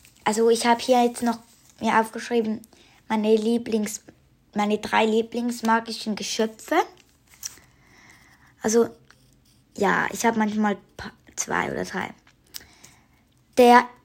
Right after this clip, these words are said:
dritte Platz sind Kriech-, ist Creature. Creature. Ja, er ist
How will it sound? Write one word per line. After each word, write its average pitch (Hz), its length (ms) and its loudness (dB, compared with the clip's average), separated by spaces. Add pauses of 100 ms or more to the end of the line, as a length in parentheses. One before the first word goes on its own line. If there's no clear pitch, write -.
(200)
dritte 247 380 0
Platz - 960 -6 (440)
sind 196 1120 -2 (1300)
Kriech-, 233 500 2 (480)
ist - 460 -8
Creature. 180 560 -4 (1300)
Creature. - 420 -6 (1400)
Ja, 277 540 6
er 254 80 2
ist - 280 -12